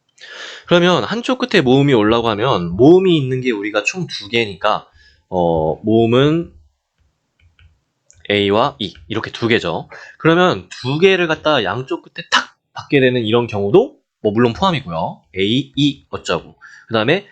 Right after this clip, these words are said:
앞에만 A가 있고 E가 가운데 끼어 있는 경우도 있을 수 있고요. 앞에만 E만 있고 A가 가운데 끼어 있는 경우, 또는, 어, A가 가운데 끼어 있고 뒤에 E, 그 다음에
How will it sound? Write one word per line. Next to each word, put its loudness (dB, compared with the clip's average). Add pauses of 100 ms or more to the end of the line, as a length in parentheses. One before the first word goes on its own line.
앞에만 0
A가 2
있고 -2 (200)
E가 0
가운데 -4
끼어 2
있는 0
경우도 -4
있을 -6
수 -14
있고요. -4 (280)
앞에만 0
E만 0
있고 -4 (1080)
A가 2
가운데 0
끼어 2
있는 -2
경우, -12 (320)
또는, 4 (460)
어, 2 (260)
A가 2
가운데 -2
끼어 2
있고 2
뒤에 2
E, -4 (340)
그 -6
다음에 0